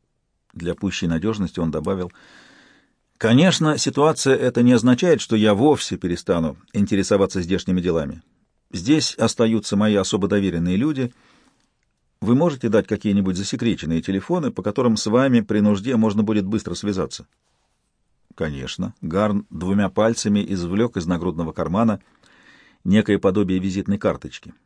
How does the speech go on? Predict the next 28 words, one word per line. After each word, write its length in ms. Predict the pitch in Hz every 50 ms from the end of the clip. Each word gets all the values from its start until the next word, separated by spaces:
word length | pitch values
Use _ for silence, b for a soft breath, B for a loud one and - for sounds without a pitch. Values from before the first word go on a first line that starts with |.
| _ _ _ _ _ _ _ _ _ _ -
"Здесь 380 | 82 82 80 104 113 104 85 82
два 200 | 85 92 107 104
моих 300 | 107 107 107 120 120 -
номера 340 | 127 135 131 131 131 131 127
и 120 | - 101
два 280 | 90 90 101 117 117 110
дежурных, 540 | 98 104 90 107 139 151 135 117 101 -
обязанных 540 | 98 90 95 110 104 101 104 98 - - -
немедленно 540 | 92 92 104 113 110 113 110 85 78 82 85
меня 240 | 85 90 90 90 87
уведомить, 540 | 90 85 98 135 135 127 123 110 92 - b b b b b b b b b b _ -
если 220 | 82 85 - 92
начнут 340 | 95 95 87 - 104 95 -
искать 280 | 95 - - 95 - -
по 60 | 92
этим 240 | 90 85 - 85 85
номерам. 400 | 85 85 82 80 80 78 71 - _ _ _ _ _ _ _ _ _ _ _
Пусть 200 | - 120 110 -
назовутся 440 | 117 101 110 110 113 107 - - 107
мастерами 560 | 110 107 - - 113 107 123 139 143 135 131
по 140 | 120 - 120
ремонту 400 | 110 113 117 120 120 - - 107
балконов. 760 | 104 117 127 127 - - 107 80 67 62 - - - _ _ _ _
Ну, 140 | - 175 202
нехитрый 440 | 208 185 170 - 196 175 180 165 156
код, 200 | - 156 147 -
но 100 | 123 123
надежный. 480 | 127 117 98 95 90 82 90 87 87